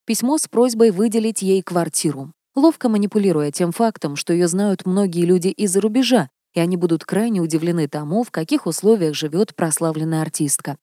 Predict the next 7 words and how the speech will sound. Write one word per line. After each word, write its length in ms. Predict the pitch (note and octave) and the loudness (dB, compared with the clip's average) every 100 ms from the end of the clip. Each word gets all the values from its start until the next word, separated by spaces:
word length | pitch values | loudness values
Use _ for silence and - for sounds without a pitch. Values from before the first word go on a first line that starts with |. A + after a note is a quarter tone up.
| _ _ _ _ | _ _ _ _
Ей 180 | F#3 C#4 | 0 2
была 260 | F#4+ F#4+ D#4 | 6 6 4
выделена 520 | E3 F3 A3 B3+ C4 | 4 2 2 2 0
однушка 680 | - D#3+ D3 G3 - C#4+ C4+ | 0 -2 -2 -2 0 0 -2
на 120 | - D#3+ | -2 -2
проспекте 680 | D3 C#3 - D#3+ - F3 D#3+ | -2 -6 -4 -4 -2 -6 -4
Мира. 260 | D3+ D3 | -4 -6